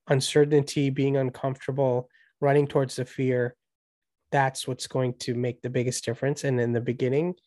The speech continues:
um, obviously we take baby steps, but we take small baby steps towards that. So maybe if you're afraid of being in a relationship with another person that's gonna hurt you,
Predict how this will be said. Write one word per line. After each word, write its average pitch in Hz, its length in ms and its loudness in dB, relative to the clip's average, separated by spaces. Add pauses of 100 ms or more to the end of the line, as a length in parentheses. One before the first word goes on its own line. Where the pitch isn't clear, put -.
(640)
um, 120 380 -4 (140)
obviously 127 640 2
we 131 200 0
take 131 280 -6
baby 131 260 -2
steps, 165 480 -2
but 120 260 0 (720)
we 151 120 -2
take 135 260 -2
small 143 360 0
baby 123 300 -4
steps - 520 -6 (160)
towards 139 400 4
that. - 280 -6 (460)
So 147 160 4
maybe 156 360 8
if 135 100 2
you're 139 240 8
afraid 131 460 4
of 127 280 -2
being 127 220 2
in 120 80 0
a 120 80 0
relationship 120 680 -4
with 117 140 -4
another 117 380 0
person - 320 -2
that's 113 160 -6
gonna 113 140 -2
hurt 131 240 0
you, 127 280 -4